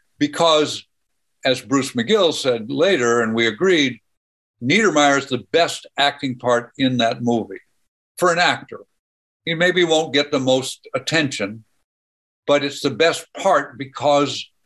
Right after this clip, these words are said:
he's so, takes himself so seriously. He's just, there's, and there, and you can add all kinds of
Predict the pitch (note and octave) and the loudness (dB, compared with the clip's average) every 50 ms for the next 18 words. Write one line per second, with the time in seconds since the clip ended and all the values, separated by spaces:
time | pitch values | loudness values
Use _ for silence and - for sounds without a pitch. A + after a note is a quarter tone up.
0 | _ _ _ _ _ - - D3 D3 C3 - - - - - - E3 F3 F3 E3 | _ _ _ _ _ -6 -2 0 0 0 0 0 -2 -2 0 0 0 0 0 0
1 | - D3 D#3 D3+ - D3+ C#3 C3 C#3+ C3+ A#2+ - - - - C3+ C3+ A#2+ - - | -2 -2 -2 -2 -2 -2 -2 0 0 0 0 0 -2 0 0 2 2 0 0 0
2 | B2 A2+ G#2+ G#2 G2+ G2 - - A#2+ A2+ A2 - _ _ _ _ _ _ _ _ | 0 0 2 2 0 -2 -2 -2 -2 -2 -2 -4 _ _ _ _ _ _ _ _
3 | _ C3+ C3+ B2 - - _ _ _ _ _ _ _ _ _ - - - - - | _ -4 -4 -4 -4 -6 _ _ _ _ _ _ _ _ _ -20 -20 -20 -18 -18
4 | C#3 C3+ B2+ A#2 - D3 D3 - - - - C#3 C#3 C3 C3+ - - - D3 C3 | -18 -18 -14 -4 -2 -2 -2 -2 -4 -6 -2 0 0 0 -2 -6 -6 -4 -2 0
5 | B2+ B2+ B2+ B2 B2 C#3+ - D3 C3 C#3 D3 C#3 D3 C#3 C#3 D#3+ - - D3+ D#3+ | 2 2 4 2 2 2 0 0 2 2 2 2 0 0 0 0 0 0 2 2
6 | D#3+ D#3 D3+ - D#3 E3 F3 F3+ F#3 F3+ - - D#3 D#3 D3+ C#3+ C3 C3+ B2+ G#2+ | 2 2 0 0 2 2 4 4 2 0 -4 -6 -4 -4 -2 0 0 0 -2 -2